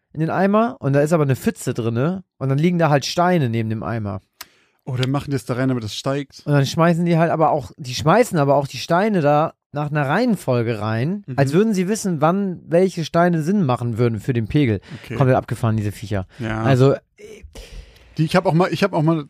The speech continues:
Speaker 2: äh, letzter Fakt von mir,
Speaker 1: <clears throat>
Speaker 2: äh, dass die Leute wiedererkennen können, dass irgendwie, wenn, die haben's mal irgendwie ausprobiert, da waren irgendwie Raben und dann hat sich einer eine bestimmte Maske angezogen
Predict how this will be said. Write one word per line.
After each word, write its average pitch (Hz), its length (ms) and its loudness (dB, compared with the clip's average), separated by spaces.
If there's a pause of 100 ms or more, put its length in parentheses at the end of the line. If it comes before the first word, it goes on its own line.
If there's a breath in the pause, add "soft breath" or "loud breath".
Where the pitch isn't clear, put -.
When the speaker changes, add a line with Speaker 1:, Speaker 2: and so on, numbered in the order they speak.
Speaker 2:
äh, 135 160 -2
letzter 139 320 -4
Fakt - 260 -12
von 143 120 -2
mir, 165 220 0 (140 loud breath)
Speaker 1:
<clears throat> 170 360 -2
Speaker 2:
äh, 143 240 2
dass 143 180 -2
die 151 120 0
Leute 170 340 4
wiedererkennen 131 500 0
können, 104 240 -2
dass 110 180 -8
irgendwie, 127 320 0
wenn, 127 360 0
die 135 80 -2
haben's 127 160 0
mal 156 60 0
irgendwie 147 180 0
ausprobiert, 139 340 -4
da 127 120 0
waren 135 100 0
irgendwie 123 160 -2
Raben 147 380 0
und 143 100 -4
dann 123 80 -2
hat 127 160 -4
sich - 100 -12
einer 131 180 0
eine 127 200 -6
bestimmte 127 300 -2
Maske 151 320 4
angezogen 180 580 -2